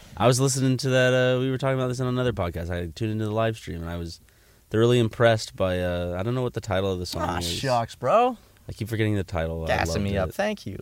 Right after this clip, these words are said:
Speaker 2: Work It Out.
Speaker 1: Work It Out.
Speaker 2: It's a song that I made that's not out yet that Ryan, Ryan actually enjoys. So thank you. That means a lot. That really, when it, you know.
Speaker 1: I enjoyed, I en-, I enjoys, enjoyed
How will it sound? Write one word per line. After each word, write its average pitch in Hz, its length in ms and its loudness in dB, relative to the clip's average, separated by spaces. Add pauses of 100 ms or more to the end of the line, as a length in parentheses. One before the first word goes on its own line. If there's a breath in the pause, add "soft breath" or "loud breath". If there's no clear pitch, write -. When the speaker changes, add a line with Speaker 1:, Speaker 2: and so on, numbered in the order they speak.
Speaker 2:
Work 120 280 4
It 113 100 4
Out. 104 320 2
Speaker 1:
Work 90 240 -2
It 87 60 2
Out. 80 380 -2
Speaker 2:
It's - 100 -16
a 110 40 -10
song 110 300 0
that 107 100 -2
I 101 40 4
made 98 200 -2
that's 92 160 -8
not 92 180 -2
out 92 180 0
yet 92 200 -8
that - 120 -12
Ryan, 92 440 -4 (640)
Ryan 101 220 -4
actually 95 320 -6
enjoys. 101 640 -6 (100)
So - 160 -12
thank 190 320 2
you. 92 220 -2 (100)
That 120 80 -2
means 139 180 -2
a 139 40 2
lot. 156 340 6 (300)
That 120 100 0
really, 143 320 4 (440 soft breath)
when 131 120 4
it, 131 180 2
you 131 100 2
know. 131 100 8
Speaker 1:
I 196 120 8
enjoyed, 190 640 4
I 190 120 4
en-, 220 280 0
I - 140 -2
enjoys, 165 680 2 (200)
enjoyed 139 480 8